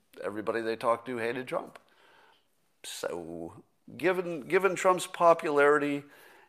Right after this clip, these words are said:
uh, and the, the advantage of an incumbent and all of that, I would say that, uh, the election raised questions,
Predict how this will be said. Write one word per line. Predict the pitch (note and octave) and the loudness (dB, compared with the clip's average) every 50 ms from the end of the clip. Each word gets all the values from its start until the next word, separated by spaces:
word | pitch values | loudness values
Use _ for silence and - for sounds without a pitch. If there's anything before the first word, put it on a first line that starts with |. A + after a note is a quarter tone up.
| _ _ - | _ _ -2
uh, | - G#2+ G#2 G#2 G#2 G2 F#2+ - - | 2 4 4 4 4 4 2 0 -2
and | F2 G#2+ A2+ A2 A2 G#2+ G2+ | -4 -4 -2 -2 -4 -4 -6
the, | G#2+ G#2 G#2 G#2 G#2 G2 G2 - _ _ - - _ _ _ - B3+ G#3 - _ _ - - - | -6 -6 -6 -6 -8 -10 -12 -14 _ _ -20 -20 _ _ _ -20 -20 -20 -20 _ _ -20 -16 -10
the | A2 A2 G#2+ | -8 -6 -6
advantage | G2 - A#2 A#2 B2 B2+ B2 A#2+ A2 A#2 | -4 0 0 0 0 0 -2 -2 -2 -2
of | G#2+ G2+ | -2 -2
an | G2+ F#2+ | -4 -6
incumbent | F#2 F#2 F#2 - - F#3 E3 E3 D#3+ C#3+ D3 C#3 C#3 C#3+ C#3 C#3 - | -8 -10 -10 -4 0 0 0 0 0 0 0 0 0 -2 -6 -8 -10
and | - - G2 F#2+ G2 | -12 -10 -6 -4 -2
all | A#2 C3 B2+ | -2 -2 -2
of | A#2 G2 A2 | -4 0 2
that, | A#2+ A#2+ A#2+ A#2 A#2 - - - - - _ _ _ _ _ _ _ _ _ _ _ _ _ _ _ _ _ _ - | 4 6 6 6 4 2 -2 -12 -20 -20 _ _ _ _ _ _ _ _ _ _ _ _ _ _ _ _ _ _ 4
I | A2 B2 C#3 | 6 8 8
would | C#3 C#3 C3+ - | 8 6 4 2
say | - - C3+ C#3 C#3 C#3+ C#3 C3 | 2 4 4 6 6 4 2 2
that, | A2+ B2 A#2 A2 - - - - _ _ _ | 2 2 2 0 0 -4 -20 -20 _ _ _
uh, | A2+ A2+ G#2+ G#2 G#2 G#2+ G2+ | -4 -2 -2 0 -2 -2 -4
the | - G#2+ G2+ | -4 -6 -4
election | G2+ G#2 A#2+ C#3 C3+ - - C#3 B2+ B2+ A#2 - | 0 2 4 4 2 2 -2 -6 -8 -8 -10 -12
raised | - G2 A2+ A2+ A2+ A#2 A#2 A2+ A2 - - - - _ _ _ _ _ _ _ _ | -8 -6 -4 -4 -2 -2 -4 -6 -6 -10 -12 -16 -20 _ _ _ _ _ _ _ _
questions, | - - - E3+ F3 E3+ - - - - - - A3 - - - - | -10 -2 0 0 2 2 0 -4 -6 -8 -12 -14 -14 -14 -16 -18 -20